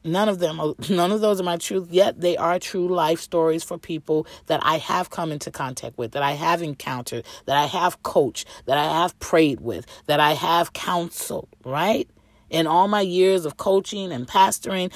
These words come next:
I've come across all of these actual things, these narratives in people's lives.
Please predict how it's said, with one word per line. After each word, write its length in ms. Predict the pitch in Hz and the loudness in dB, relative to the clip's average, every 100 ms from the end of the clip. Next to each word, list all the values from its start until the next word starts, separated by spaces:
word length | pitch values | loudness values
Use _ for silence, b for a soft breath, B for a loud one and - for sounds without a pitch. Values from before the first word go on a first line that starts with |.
| B | B
I've 160 | - 190 | -2 -2
come 220 | - 233 | 0 -2
across 380 | 247 220 214 - | 0 2 0 2
all 280 | - 202 226 | 2 4 4
of 120 | 214 | 0
these 220 | 208 214 - | -2 -6 -2
actual 560 | - - - 202 196 - | -4 -4 -4 -4 -4 -2
things, 500 | 214 247 208 156 - | 0 2 2 -2 -2
these 200 | 185 190 | -2 0
narratives 540 | 185 202 233 190 160 | 0 0 0 0 0
in 160 | - 165 | -4 -8
people's 340 | 185 170 180 | -8 -4 -2
lives. 460 | 185 - - - | 0 0 -2 -8